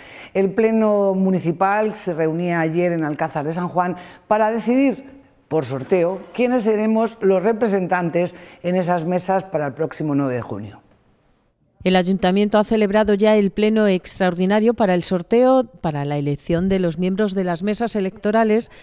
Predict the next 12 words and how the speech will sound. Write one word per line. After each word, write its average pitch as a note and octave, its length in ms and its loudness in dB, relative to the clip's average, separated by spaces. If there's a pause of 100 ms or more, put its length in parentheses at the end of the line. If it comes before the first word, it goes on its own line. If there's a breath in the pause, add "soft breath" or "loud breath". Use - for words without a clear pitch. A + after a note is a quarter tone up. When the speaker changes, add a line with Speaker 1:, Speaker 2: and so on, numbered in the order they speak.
(140 loud breath)
Speaker 2:
de E3+ 80 0
las F3 200 2
elecciones G#3+ 520 0
al G#3+ 120 2
Parlamento F3 640 -2
Europeo E3+ 540 0
dos D#3 200 -4
mil F#3 160 0
veinticuatro, G3 640 -2
que F#3+ 120 -4
se D#3 160 -8
celebran E3 500 -4